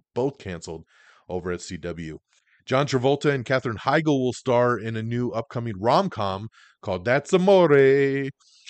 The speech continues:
Uh, we have the trailer for Reality, which is Sydney Sweeney, uh, at playing a whistleblower, uh, reality winner in H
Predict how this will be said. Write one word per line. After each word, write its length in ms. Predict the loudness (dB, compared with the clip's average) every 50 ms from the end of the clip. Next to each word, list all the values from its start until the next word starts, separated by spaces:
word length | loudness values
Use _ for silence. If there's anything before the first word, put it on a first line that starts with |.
| -20 -20 _ -20 -20 -20 -20 _ -4
Uh, 260 | 0 2 2 2 4
we 100 | 4 4
have 100 | 4 4
the 80 | 2 -2
trailer 360 | -2 0 2 4 4 2 2
for 200 | 2 2 0 2
Reality, 640 | 2 2 2 2 4 4 4 4 2 0 -2 -4 -6
which 240 | -6 -8 -8 -8 -8
is 100 | -6 -2
Sydney 280 | 0 0 0 0 -2
Sweeney, 600 | -4 -4 -4 -2 -2 -2 0 -2 -2 -4 -6 -8 -10 -10
uh, 260 | -6 -4 -4 -4 -4 -4
at 260 | -4 -4 -4 -6 -6
playing 320 | -6 -6 -4 -4 -4 -4
a 140 | -4 -4 -4
whistleblower, 800 | -2 0 0 2 2 0 0 2 0 0 0 0 -2 -4 -6 -8 _ _ -10
uh, 280 | -8 -6 -6 -6 -6 -6
reality 480 | -4 -2 0 2 4 4 2 2 0
winner 340 | -2 -4 -6 -6 -6 -8 -8
in 180 | -8 -10 -10 -10
H 160 | -10 -12